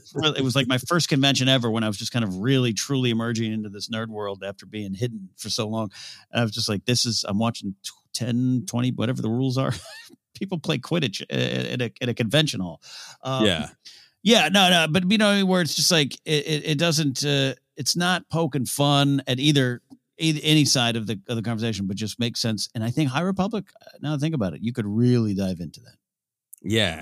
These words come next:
Speaker 1: absolutely. And, and I would love that. That would be great to get almost, yeah, that, that level of detail and, uh,
Speaker 2: Mm.
Speaker 1: impact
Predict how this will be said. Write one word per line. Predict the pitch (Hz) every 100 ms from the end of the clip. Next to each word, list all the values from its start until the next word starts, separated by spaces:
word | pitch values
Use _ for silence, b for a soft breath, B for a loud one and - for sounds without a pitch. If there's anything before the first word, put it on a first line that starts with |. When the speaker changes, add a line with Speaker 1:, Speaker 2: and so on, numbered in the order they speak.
| 78
Speaker 1:
absolutely. | 143 98 80 90 78 73
And, | 76 78
and | 78 82
I | 80 92
would | 80
love | 76 76 90 73
that. | 73 71
That | 80
would | 85
be | 73
great | 71 78 82 76
to | -
get | 73 73 -
almost, | 92 90 85 -
yeah, | 98 73
that, | 87 -
that | 113 127
level | 139 143 127
of | 110
detail | 101 90 101 92 90
and, | 78 85 80 78
uh, | - 80 85
Speaker 2:
Mm. | 104
Speaker 1:
impact | 113 82 82 67 -